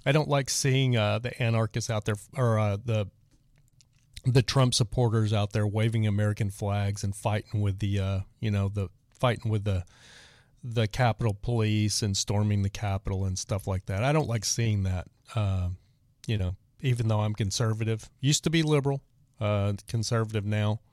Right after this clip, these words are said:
Uh, I don't like seeing that. I don't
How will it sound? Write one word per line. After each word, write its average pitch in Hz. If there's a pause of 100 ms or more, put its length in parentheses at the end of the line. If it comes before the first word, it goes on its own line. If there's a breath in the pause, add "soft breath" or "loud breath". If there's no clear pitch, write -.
(500 loud breath)
Uh, 104
I 104
don't 113
like 113
seeing 113
that. 101
I 104
don't 113